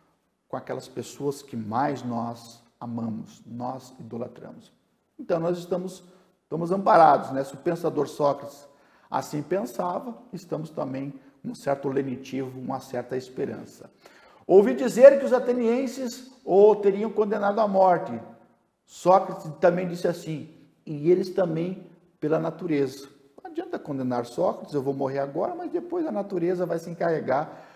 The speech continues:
também de levá-los, né,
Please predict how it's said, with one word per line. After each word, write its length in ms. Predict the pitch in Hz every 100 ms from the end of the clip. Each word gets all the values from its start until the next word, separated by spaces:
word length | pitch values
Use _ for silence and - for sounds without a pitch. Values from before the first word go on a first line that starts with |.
| _ _
também 600 | 143 135 120 135 156 - - _
de 220 | - 117 143
levá-los, 720 | 139 120 110 120 127 104 98
né, 180 | 107